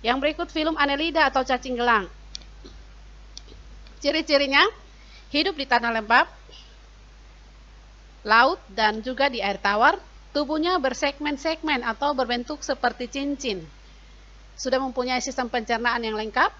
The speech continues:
dan permukaan tubuhnya ditutupi oleh kutikula. Ini juga terdiri dari tiga kelas, yaitu kelas polise-, polisate-, polisaeta berupa cacing laut, contohnya Nereis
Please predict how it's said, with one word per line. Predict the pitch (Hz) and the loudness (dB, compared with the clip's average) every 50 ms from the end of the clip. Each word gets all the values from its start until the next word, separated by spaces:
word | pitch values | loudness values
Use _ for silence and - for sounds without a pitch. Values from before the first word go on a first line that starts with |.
| - - - - - | -18 -20 -20 -20 -18
dan | - 208 220 226 226 | -8 -4 -2 -2 -2
permukaan | 226 - 247 247 254 233 - 247 247 247 240 | -2 -4 -6 -6 -6 -4 -2 -2 -2 -2 -4
tubuhnya | - 294 247 269 285 277 302 302 | -6 -4 -4 -2 -2 -2 -2 -2
ditutupi | 254 247 240 226 - 254 254 - - 277 269 233 | -4 -6 -8 -10 -8 -10 -10 -8 -8 -6 -4 -2
oleh | 208 208 220 214 | -2 -2 -2 -4
kutikula. | - 208 - - 196 - - - - 180 165 160 - - - - - - - - - - - - - - - - - - - | -6 -10 -10 -10 -14 -10 -8 -4 -4 -4 -4 -4 -10 -20 -20 -20 -20 -20 -20 -20 -20 -20 -20 -20 -20 -20 -20 -20 -20 -20 -8
Ini | - 277 294 | -6 -4 -4
juga | 311 247 330 349 381 | -2 0 2 0 4
terdiri | 370 311 285 277 330 330 370 370 | 4 4 2 2 2 0 0 2
dari | 277 269 247 285 294 | 4 4 4 4 0
tiga | - 262 262 254 247 | -2 0 0 0 2
kelas, | - 240 240 220 254 214 - - - - - | 2 2 2 2 0 -2 -6 -12 -18 -14 -6
yaitu | 240 233 240 247 254 269 - - - 339 403 440 - - | -2 0 0 0 -2 -6 -6 -2 0 0 2 0 0 2
kelas | 294 254 247 247 269 294 285 - - - - - - | 4 6 10 10 10 8 8 2 -8 -16 -18 -20 -8
polise-, | - 269 269 277 285 285 269 - 269 247 247 - - - - - - - | 4 6 6 6 6 2 -2 -2 -4 -4 -4 -4 -12 -20 -20 -20 2 6
polisate-, | 285 311 330 330 311 - 277 254 - - 240 - - - - - - - - | 6 6 6 6 6 6 6 6 6 2 -4 -6 -6 -16 -20 -20 -18 0 2
polisaeta | 269 285 285 269 - 240 240 240 240 - 254 247 294 381 494 - - - - - - - - - - - - - - - - - | 2 4 4 4 4 4 4 4 4 8 10 10 10 10 6 2 -10 -20 -20 -20 -20 -20 -20 -20 -20 -20 -20 -20 -20 -20 -20 0
berupa | - 247 262 285 277 285 262 240 | 2 2 2 4 6 4 4 6
cacing | 269 254 247 - 247 233 | 6 2 2 2 0 6
laut, | 233 240 285 330 339 330 - | 8 8 8 8 4 2 0
contohnya | 262 247 233 - 240 233 240 247 247 | 0 0 2 2 0 2 4 2 2
Nereis | 233 233 233 240 226 220 | 2 2 2 2 0 -2